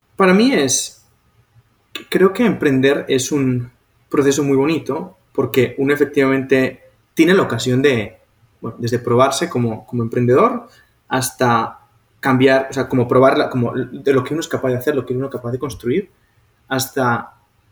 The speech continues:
crear un, un producto, un servicio que a la gente le sirva y le cambie la vida. Entonces, ser emprendedor es algo que es muy bonito, que es, que es, que es retador y que creo que es una experiencia que mucha gente tendría que pasar por ella.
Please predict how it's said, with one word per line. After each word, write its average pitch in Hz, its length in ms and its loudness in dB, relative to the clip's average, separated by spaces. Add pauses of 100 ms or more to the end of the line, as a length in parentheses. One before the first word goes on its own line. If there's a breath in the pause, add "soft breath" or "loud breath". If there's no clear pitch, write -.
(440)
crear 143 440 2
un, 120 200 0
un 113 120 -6
producto, 127 340 -2
un 120 80 0
servicio 131 380 -2
que - 80 -4
a - 20 -2
la 110 80 -4
gente 131 240 -2
le 123 100 0
sirva 143 240 0
y - 20 4
le 117 100 0
cambie 113 240 -4
la 104 80 -4
vida. - 180 -10 (600)
Entonces, - 380 -4 (100)
ser 147 180 2
emprendedor 160 420 4
es 156 60 0
algo 147 160 2
que 120 140 0
es - 260 -6
muy 160 140 4
bonito, 143 360 2
que 131 80 -2
es, 113 60 -4 (160)
que - 80 -4
es, 123 80 -6
que - 120 0
es 123 60 2
retador 131 380 2
y 156 80 -4
que - 100 -8
creo 110 140 -12
que - 60 -8
es 123 60 -4
una 131 60 -4
experiencia 123 300 -2
que 123 80 -2
mucha 127 240 0
gente 127 220 2
tendría 113 200 -4
que 117 80 -6
pasar 123 220 -10
por 104 140 -6
ella. - 80 -20